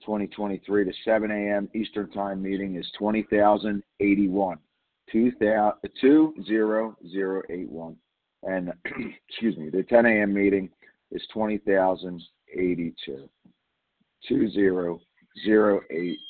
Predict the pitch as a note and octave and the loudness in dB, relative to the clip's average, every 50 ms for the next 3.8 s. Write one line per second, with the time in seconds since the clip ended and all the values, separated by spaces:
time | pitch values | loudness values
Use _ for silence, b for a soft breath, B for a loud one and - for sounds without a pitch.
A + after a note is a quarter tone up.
0 | - - - C#2 C2 C2 C2 B1+ _ _ _ _ _ _ _ _ _ _ _ - | -18 -14 -14 -12 -14 -14 -16 -20 _ _ _ _ _ _ _ _ _ _ _ -20
1 | - - - _ _ _ _ _ _ _ _ _ - - _ _ - F#2+ G#2 G#2+ | -20 -20 -20 _ _ _ _ _ _ _ _ _ -20 -20 _ _ -4 2 4 6
2 | A2 G#2 F2 C#2+ C#2+ C#2+ - - _ F2+ F2 G2+ A2 A2+ A#2 A#2 A2+ A2 A2 A2+ | 6 4 4 0 -6 -10 -12 -12 _ -4 0 2 2 2 2 2 0 0 0 -2
3 | - - _ _ - A2+ A2 G#2+ G2 F#2 F2 E2+ D#2+ D#2 D2+ C#2+ | -6 -8 _ _ -10 -8 -6 -6 -6 -8 -8 -10 -12 -14 -16 -18